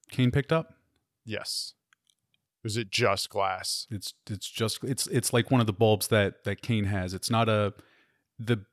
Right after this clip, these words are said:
Speaker 1: the glass, you would know this from working with Kane and, and your role. The glass isn't what's special, it's what goes inside. And that which was inside is gone.
Speaker 2: I wasn't sure if it was like, uh, if it was like glass with, like, a plug, almost like a light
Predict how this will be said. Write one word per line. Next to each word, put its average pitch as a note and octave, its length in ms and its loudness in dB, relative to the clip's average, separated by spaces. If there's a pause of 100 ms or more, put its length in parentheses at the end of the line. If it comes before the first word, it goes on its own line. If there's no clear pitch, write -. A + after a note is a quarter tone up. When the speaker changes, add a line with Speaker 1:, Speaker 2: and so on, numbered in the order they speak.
Speaker 1:
the A#2+ 80 6
glass, B2+ 640 2 (800)
you B2+ 160 2
would A#2+ 120 6
know A#2+ 140 6
this A2 160 2
from A2 160 2
working G#2 220 2
with G2+ 140 -2
Kane A2 260 2
and, G2+ 160 2
and G2+ 120 0
your G2+ 180 0
role. A2 520 4 (360)
The A2 80 -8
glass B2 360 2
isn't A#2+ 220 0
what's G#2 180 -2
special, D3 600 -2 (120)
it's A2 220 -6
what G#2+ 140 -4
goes G2+ 200 4
inside. F#2+ 540 -4 (380)
And G2 160 0
that A2+ 200 0
which A#2+ 220 0
was A#2 160 6
inside G#2 380 4
is F2 120 -2
gone. G2 280 -6 (680)
Speaker 2:
I B2+ 60 4
wasn't A#2 320 4
sure A2 180 0
if G2+ 140 -6
it G2 100 -6
was G2 160 -6
like, G2 240 -4
uh, F2+ 280 -2 (360)
if A2+ 100 -8
it A2 60 -4
was G#2 160 -6
like G#2+ 140 -2 (140)
glass F#2+ 580 0 (500)
with, G#2+ 140 -14
like, G2 80 -2
a - 200 -20
plug, - 320 -10
almost G2 220 -8
like G2+ 120 -4
a E2+ 100 -10
light F#2 180 -6